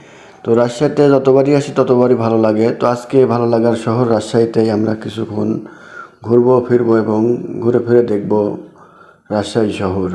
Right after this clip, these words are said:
রাজশাহী শহরের দেখার মতো অনেক সুন্দর জায়গা আছে। তো তার মধ্যে নিয়ে যাবো আপনাদেরকে আজকে রাজশাহী টি বাঁধ। টি বাঁধ রাজশাহীর একটা অন্যতম সুন্দর জায়গা।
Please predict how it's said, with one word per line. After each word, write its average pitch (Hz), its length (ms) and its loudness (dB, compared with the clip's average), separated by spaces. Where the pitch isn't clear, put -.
রাজশাহী 123 420 -8
শহরের 135 400 -10
দেখার 123 260 -10
মতো 139 240 -10
অনেক 123 200 -10
সুন্দর 110 220 -16
জায়গা 107 400 -8
আছে। 120 340 -16
তো 139 80 4
তার 131 220 2
মধ্যে 139 280 2
নিয়ে 143 240 6
যাবো 127 260 2
আপনাদেরকে 120 540 0
আজকে - 240 0
রাজশাহী 107 400 2
টি 104 120 4
বাঁধ। 101 320 0
টি 123 120 -12
বাঁধ 120 300 -10
রাজশাহীর 123 340 -8
একটা 117 220 -14
অন্যতম 113 400 -10
সুন্দর 107 320 -12
জায়গা। 104 440 -14